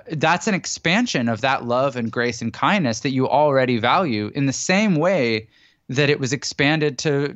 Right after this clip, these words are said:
to say that slavery was wrong. And so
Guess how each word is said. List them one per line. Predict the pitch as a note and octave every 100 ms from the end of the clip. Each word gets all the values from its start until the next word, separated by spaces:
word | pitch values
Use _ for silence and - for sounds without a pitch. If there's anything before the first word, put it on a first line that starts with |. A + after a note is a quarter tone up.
| -
to | D#3+ D3+ C#3
say | - - D3+ D#3
that | D3
slavery | - D3 D3+ D#3
was | C#3+ C#3
wrong. | C3 F3+ - - - _ - - -
And | D3+
so | D#3 F3+ D#3+